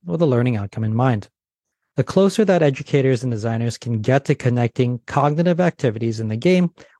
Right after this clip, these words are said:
with both intended learning outcomes and practical applications, the better they can more wholly educate students while also emphasizing a prioritization of flow in gameplay.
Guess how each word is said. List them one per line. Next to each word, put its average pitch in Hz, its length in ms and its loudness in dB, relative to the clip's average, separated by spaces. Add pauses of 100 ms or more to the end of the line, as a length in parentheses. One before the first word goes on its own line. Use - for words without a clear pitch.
with 123 120 2
both 127 220 2
intended 156 480 0
learning 131 280 0
outcomes 110 440 -6
and 107 140 -2
practical 117 440 0
applications, 135 880 -2 (360)
the 135 100 2
better 170 320 2
they 156 160 4
can 147 180 0
more 123 260 2
wholly 190 440 2
educate 143 480 -2
students 113 480 -6
while 139 160 2
also 143 340 0
emphasizing 120 800 -4
a 120 140 -2
prioritization 117 840 -2
of 107 80 -6
flow 180 520 2
in 139 240 2
gameplay. 123 480 -2